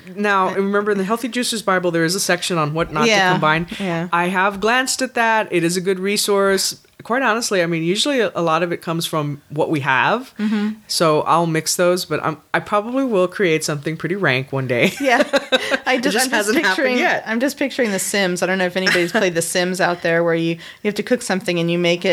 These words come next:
Speaker 2: and it's like, it turns green and, like, smoke comes out of it and anybody eats it, throws up.
Speaker 1: Yeah.
Speaker 2: Yeah, one of these days.
Speaker 1: Some t-, someday I'll
Speaker 2: But,
Speaker 1: do
Speaker 2: uh,
Speaker 1: that, but luckily I haven't done that.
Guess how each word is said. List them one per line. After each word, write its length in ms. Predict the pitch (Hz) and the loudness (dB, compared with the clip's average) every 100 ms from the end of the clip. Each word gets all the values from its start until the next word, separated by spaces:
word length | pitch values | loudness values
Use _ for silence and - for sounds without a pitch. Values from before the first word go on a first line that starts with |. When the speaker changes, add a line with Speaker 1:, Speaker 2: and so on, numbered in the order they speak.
| 165 | 4
Speaker 2:
and 100 | 165 | 4
it's 220 | 165 160 - | 2 -2 0
like, 260 | 160 156 180 | 0 0 -6
it 100 | 165 | -2
turns 300 | 190 180 - | 0 0 2
green 340 | 180 175 170 | 2 2 2
and, 160 | 165 165 | 0 0
like, 200 | 151 151 - - - - - | -2 -6 -16 -20 -20 -20 -12
smoke 340 | - 196 175 - | -6 2 2 2
comes 200 | 170 165 | -2 2
out 140 | 156 | 2
of 100 | 156 | 2
it 140 | 156 139 | 2 0
and 200 | 165 156 | -2 -2
anybody 340 | 165 165 160 | -2 0 -2
eats 240 | 160 156 | -2 -2
it, 140 | 165 - | -6 -4
throws 260 | 165 160 | -4 0
up. 240 | 165 165 165 - | 2 0 0 -6
Speaker 1:
Yeah. 80 | 165 - - | -6 -4 -2
Speaker 2:
Yeah, 280 | 180 170 156 | 2 4 4
one 120 | 180 | 4
of 80 | 196 | 4
these 220 | 190 170 | 4 2
days. 320 | 165 139 139 170 | 2 0 0 -2
Speaker 1:
Some 400 | - 240 233 233 | 0 2 2 -2
t-, 140 | - | -8
someday 360 | - 214 190 139 | -4 -2 0 2
I'll 100 | 135 | 2
Speaker 2:
But, 80 | 165 | 2
Speaker 1:
do 60 | |
Speaker 2:
uh, 20 | 160 | 0
Speaker 1:
that, 160 | - | 0
but 80 | 139 | 0
luckily 280 | 147 147 131 | -2 0 0
I 60 | |
haven't 240 | 135 101 117 | 0 -2 -6
done 160 | 92 | -10
that. 180 | 87 - | -12 -16